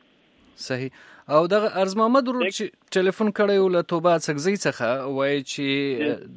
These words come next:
Speaker 1: د ووټر لیسټونه هم د ملیشې په لاس کې وو. هغوی یو یو سړي نوم چک کاوه، بیا یې پرېښاوه. خو بیا چې ریزلټ راځي، نو بیا په لکاو ووټونه چې دي، هغه استعمال سوي دي. چې دومره سلو، یعنی دومره سوکه و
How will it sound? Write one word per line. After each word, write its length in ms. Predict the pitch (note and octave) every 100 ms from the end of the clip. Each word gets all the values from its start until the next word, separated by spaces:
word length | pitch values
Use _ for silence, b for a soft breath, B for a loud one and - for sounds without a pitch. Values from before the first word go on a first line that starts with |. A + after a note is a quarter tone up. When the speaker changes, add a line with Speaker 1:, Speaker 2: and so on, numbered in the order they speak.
| B2
Speaker 1:
د 100 | B2+
ووټر 360 | C3 C#3+ D3+ D#3+
لیسټونه 400 | D#3+ - - G3 F3+ D3 D#3
هم 380 | F3 E3+ B2 A#2+ A#2+
د 120 | A#2+
ملیشې 540 | B2 B2 B2+ - F3+ E3+
په 60 | C3
لاس 200 | B2 A#2 -
کې 100 | A#2+ A#2
وو. 160 | A2+ A2
هغوی 400 | A2 A2+ C3 C#3
یو 240 | C3+ C#3+ C#3 C3 C3
یو 100 | B2+ B2
سړي 220 | - B2+ C3 B2+
نوم 180 | C#3 C#3+ -
چک 120 | B2 -
کاوه، 420 | A2+ A#2 C#3 C#3+ B2+
بیا 80 | B2+
یې 80 | B2+
پرېښاوه. 440 | A#2 A2+ A#2+ B2 C3 B B B B - -
خو 100 | A#2+
بیا 100 | C#3
چې 240 | C#3+ C#3+ B2+
ریزلټ 280 | B2 D#3 D3
راځي، 260 | B2+ B2+ D3
نو 80 | C3
بیا 100 | C3 C3
په 100 | A#2 G#2+
لکاو 420 | - B2+ C3+ D3
ووټونه 960 | C3+ C3+ B2 - G#2+ G#2+ A2 D3 C3+
چې 100 | A#2 A2+
دي، 100 | A2+ G#2+
هغه 240 | G2+ G#2+ G#2+
استعمال 400 | - G#2+ G#2 -
سوي 180 | A#2+ A2+ G#2+
دي. 60 | B B B -
چې 60 | C#3+ D#3
دومره 300 | G3 F3 C#3+
سلو، 260 | - D#3 F3 C#3
یعنی 200 | B2 B2 D#3
دومره 200 | E3 C3
سوکه 360 | A#2 G#2+ - G3
و 100 | F3+